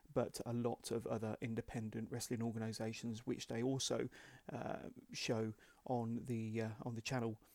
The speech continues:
from all over the world. Uh, I definitely recommend you sign up. Um, it's only seven ninety-nine per month, uh, to watch the main reason why British independent wrestling is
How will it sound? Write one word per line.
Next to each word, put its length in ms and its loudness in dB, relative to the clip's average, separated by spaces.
from 280 0
all 220 0
over 160 0
the 60 -6
world. 300 0
Uh, 120 -2
I 60 -8
definitely 320 4
recommend 400 2
you 40 0
sign 280 4
up. 180 2
Um, 200 0
it's 140 0
only 140 2
seven 280 0
ninety-nine 340 -2
per 160 0
month, 340 0
uh, 280 2
to 120 -2
watch 340 0
the 80 0
main 280 2
reason 340 0
why 120 0
British 460 -2
independent 440 -2
wrestling 320 -2
is 320 0